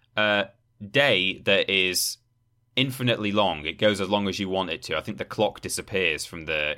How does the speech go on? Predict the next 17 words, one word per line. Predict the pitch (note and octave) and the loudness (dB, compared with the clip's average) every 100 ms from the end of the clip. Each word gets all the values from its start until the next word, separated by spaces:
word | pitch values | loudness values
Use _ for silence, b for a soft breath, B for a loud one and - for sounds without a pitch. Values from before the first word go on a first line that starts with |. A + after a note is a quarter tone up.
| E2 | -2
game, | F2 D#2 C#2 C#2 b b | -2 0 -4 -14 b b
'cause | - F#2 | -10 0
normally | A2+ A#2+ F#2 | 2 2 0
you | E2 F2 | 0 0
only | E2+ | -2
have, | D#2+ F#2+ E2+ | -2 -2 -2
like, | D#2 D2 C#2 - | -2 -4 -4 -10
you | - | -8
know, | D#2+ C#2+ C#2+ _ | -6 -6 -10 _
twelve | - G2 F2 E2 D2+ - | -6 0 0 0 -6 -6
in-game | F2+ E2+ F2 E2 | -4 0 0 0
hours | D#2+ E2 E2 | 0 0 -4
of | D#2 | -6
a | |
day, | D2+ F2 D2+ D2 | -2 0 0 -2
and | E2 | -4
then | D#2 D#2 | -6 -8